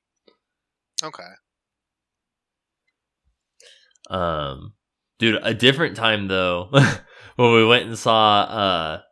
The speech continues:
Speaker 2: what was it? Ponyo. Ponyo was in theaters for, like, a limited time.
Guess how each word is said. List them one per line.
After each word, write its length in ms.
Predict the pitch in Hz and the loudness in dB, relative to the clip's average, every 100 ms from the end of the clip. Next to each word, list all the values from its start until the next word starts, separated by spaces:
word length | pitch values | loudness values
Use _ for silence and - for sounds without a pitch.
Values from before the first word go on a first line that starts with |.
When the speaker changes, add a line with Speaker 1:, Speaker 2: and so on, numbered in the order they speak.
| _ _ _ _ | _ _ _ _
Speaker 2:
what 140 | _ 107 | _ -6
was 220 | 98 98 | -6 -8
it? 160 | 92 - | -12 -10
Ponyo. 720 | 110 110 113 101 85 82 104 _ _ - | -4 -2 -2 -2 -2 -4 -8 _ _ 0
Ponyo 400 | 113 120 113 104 | 2 4 2 2
was 160 | 101 | -2
in 140 | 101 95 | -4 -6
theaters 500 | 101 95 92 92 - | 0 0 0 -4 -6
for, 200 | - 92 | -6 -4
like, 200 | 90 90 | -4 -6
a 120 | - | -12
limited 440 | 95 92 90 90 85 | -8 -8 -8 -10 -8
time. 460 | 92 87 85 82 | -6 -4 -4 -8